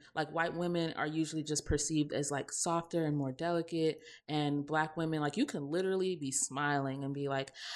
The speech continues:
"Hey, I noticed that, you know, you did X Y Z, you know, just for future reference, we actually are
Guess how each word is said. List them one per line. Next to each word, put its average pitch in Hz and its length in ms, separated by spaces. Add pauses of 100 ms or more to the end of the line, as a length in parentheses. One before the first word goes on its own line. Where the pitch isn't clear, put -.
(200)
"Hey, 403 160
I 330 100
noticed 277 500
that, 220 320
you 214 160
know, 202 160
you 202 160
did 196 180
X 185 240
Y 185 160
Z, 175 180
you 175 300
know, 175 140
just 185 180
for 240 80
future 220 320
reference, 180 400
we 170 140
actually 170 640
are 160 180